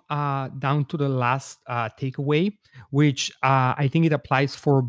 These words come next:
both kind of referrals, whether this is a client referral or whether this is a professional referral, is the, the follow-up, the thank you note, is depending on what limits do you have, uh, making sure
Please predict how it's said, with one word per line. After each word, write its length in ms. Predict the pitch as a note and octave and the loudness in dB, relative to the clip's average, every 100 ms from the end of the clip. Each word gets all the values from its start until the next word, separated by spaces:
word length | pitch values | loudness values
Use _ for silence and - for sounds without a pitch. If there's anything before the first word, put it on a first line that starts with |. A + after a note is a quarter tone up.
| - | 2
both 220 | C#3 C#3 | 2 2
kind 240 | - C#3 | 0 2
of 100 | B2+ | 2
referrals, 520 | B2+ A#2+ C3 A#2+ A2+ - | 0 -2 0 0 -2 -2
whether 240 | C#3 C#3 | 0 2
this 220 | B2+ C3+ | 2 -2
is 160 | C3+ - - | -4 -6 -8
a 40 | |
client 380 | - D3 D#3+ F3 | -4 0 2 2
referral 460 | F3+ - F#3 F#3 F3 | -2 0 2 2 2
or 100 | C3 | 2
whether 300 | C3 B2+ B2+ | 2 2 0
this 240 | B2+ - | -2 -4
is 100 | C3 | -6
a 80 | B2+ | -6
professional 640 | - - E3 - F3 D#3 | -6 -6 -4 0 2 2
referral, 680 | C#3+ - D3 C3+ C3 C3 C3+ - _ - - - | 0 -2 2 2 4 2 0 -6 _ -20 -16 2
is 420 | D#3 C#3 - - - | 4 4 2 -10 -14
the, 760 | C3 D3+ C#3+ C#3 C3 B2+ B2 - _ | 0 4 4 4 4 2 0 -4 _
the 40 | C#3 | -6
follow-up, 680 | - D#3 C#3 B2 A2 - _ - | 0 4 4 4 0 -2 _ -4
the 80 | |
thank 340 | - D3+ C3+ - | 0 2 2 0
you 60 | |
note, 280 | A#2+ G#2+ A2 - C#3+ | -2 -4 -8 -8 -2
is 260 | C#3 C3 _ - | -2 -4 _ -12
depending 460 | C3+ D#3+ E3+ E3 | -2 2 4 4
on 260 | D3 C3+ B2+ - - - - | 4 4 2 -4 -20 -20 -2
what 320 | C3 E3+ D#3+ | 2 2 4
limits 380 | D#3 F3 E3+ - | 2 2 0 -2
do 100 | E3 | 2
you 120 | D#3+ | 2
have, 320 | D3+ F3 G3 _ _ _ _ | 4 2 0 _ _ _ _
uh, 160 | C3 B2+ E3 | -2 0 2
making 400 | C#3+ D#3 E3 C#3+ | 4 2 2 -2
sure 640 | - D#3+ D3+ B2 A#2 | 2 4 4 4 0